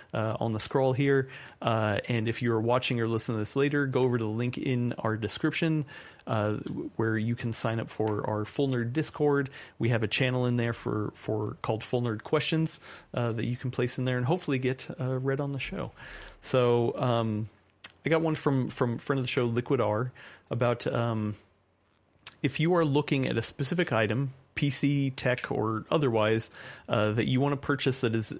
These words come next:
uh, in the thousand dollar plus range. So definitely, like, a big purchase, uh, but waiting for a deal. What, what is your point at which you decide to make the purchase? Is it a percentage, or is it a specific dollar amount, something else? And I, I bring this up for you, Mike, 'cause it, like,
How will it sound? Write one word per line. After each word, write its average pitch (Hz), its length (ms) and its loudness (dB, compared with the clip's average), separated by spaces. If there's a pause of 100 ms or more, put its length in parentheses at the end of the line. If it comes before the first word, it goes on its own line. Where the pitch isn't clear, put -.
(120)
uh, 107 320 0
in 131 180 0
the 120 260 0
thousand 139 480 0
dollar 120 240 2
plus - 340 0
range. 113 320 -2
So - 100 -2
definitely, 127 340 2
like, 110 160 0
a 104 40 -2
big 113 260 -2
purchase, - 460 -4 (460)
uh, 101 300 0
but 113 160 -2
waiting 135 360 4
for 120 220 0
a 107 60 0
deal. 107 500 2 (160)
What, 127 420 2
what 143 180 4
is 160 140 2
your 143 80 4
point 120 400 0
at 120 80 2
which 117 220 0
you 113 60 0
decide 110 480 0
to - 100 -4
make 104 360 -2
the - 60 -12
purchase? - 500 -4 (360)
Is 113 120 -2
it 110 120 -2
a - 20 -6
percentage, 160 680 0
or 113 80 4
is 107 100 0
it 101 80 0
a - 20 -4
specific - 460 -4
dollar 131 300 4
amount, 127 440 0 (280)
something 110 360 -2
else? 123 400 0 (380)
And 110 200 0
I, - 160 0
I 120 200 2
bring 139 220 4
this 147 160 4
up - 100 2
for 131 120 2
you, 123 140 2
Mike, 120 280 0
'cause 113 220 0
it, 107 180 0
like, - 400 -2